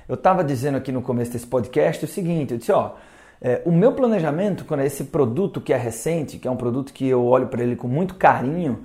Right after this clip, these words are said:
é, é um, a-, até porque pelos feedbacks que eu tenho de algumas pessoas mais engajadas, que, porra, já tão começando a ter resultado e tal,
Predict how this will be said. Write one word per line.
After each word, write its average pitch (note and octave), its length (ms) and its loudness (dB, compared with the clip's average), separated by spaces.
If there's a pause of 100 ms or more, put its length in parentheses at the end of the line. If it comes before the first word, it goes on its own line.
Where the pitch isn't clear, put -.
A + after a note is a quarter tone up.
(400)
é, A#2 920 2
é D3+ 140 4
um, F3+ 340 2
a-, C3 240 -4
até F3+ 220 6
porque E3+ 340 0
pelos D3 280 0
feedbacks C3+ 640 0
que C3+ 180 -2
eu B2 140 2
tenho C3 280 -2
de A#2+ 80 0
algumas C3+ 440 0
pessoas C3 480 -2
mais B2+ 200 -2
engajadas, A#2 680 0
que, B2 120 -10
porra, A2+ 280 -6
já A#2 120 -2
tão D3+ 220 -2
começando C3 380 -8
a A#2+ 40 -8
ter B2+ 120 -12
resultado B2+ 560 -2
e - 20 -10
tal, A2+ 320 -4